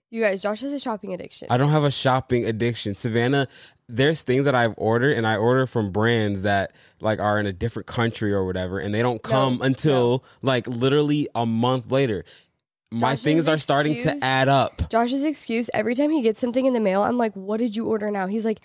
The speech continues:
Speaker 1: "I ordered that a long time ago." I'm
Speaker 2: No.
Speaker 1: like, "For one, that doesn't, that doesn't make it better."
Speaker 2: <laughs> No.
Speaker 1: For two, I'm like, "Okay, yeah, show me when you ordered it." This last thing, he got a pair of shoes. Uh, he's like, "I ordered these so long ago." I'm like, "Okay, show me, show me the receipt." He's like, "Okay, these ones, that,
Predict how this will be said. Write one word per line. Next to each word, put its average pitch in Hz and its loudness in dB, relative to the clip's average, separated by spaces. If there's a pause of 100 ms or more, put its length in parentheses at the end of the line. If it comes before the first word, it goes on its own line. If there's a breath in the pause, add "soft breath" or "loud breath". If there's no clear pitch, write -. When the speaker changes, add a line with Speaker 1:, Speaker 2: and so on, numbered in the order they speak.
(380 loud breath)
Speaker 1:
"I 220 -4
ordered 254 0
that 320 0
a 320 0
long 247 0
time 247 -2
ago." 196 -2
I'm 214 0
Speaker 2:
No. 254 4
Speaker 1:
like, - -2
"For 240 0
one, 240 2
that 320 0
doesn't, 247 0 (220)
that 180 -4
doesn't 220 0
make 185 -4
it - -8
better." 92 -4
Speaker 2:
<laughs> - -16
No. 135 2
Speaker 1:
For - -4
two, 240 2 (180)
I'm 247 2
like, 226 2
"Okay, 302 0
yeah, 294 0
show 262 0
me 262 0
when 247 -2
you 220 -2
ordered 262 2
it." 180 -2
This 220 -8
last 214 -2
thing, 202 -6
he 220 0
got 196 0
a - -4
pair 190 -2
of 190 -4
shoes. 247 -2 (360 loud breath)
Uh, - -2
he's 262 2
like, 269 2
"I 247 2
ordered 254 2
these 240 0
so 226 2
long 214 0
ago." 180 -4
I'm 233 -2
like, 226 -4
"Okay, 226 -4
show 214 -2
me, 196 -4
show 208 -2
me 202 -2
the 185 0
receipt." 196 -2 (420)
He's 254 0
like, 226 2
"Okay, 254 2
these 226 -4
ones, 277 2
that, 254 -2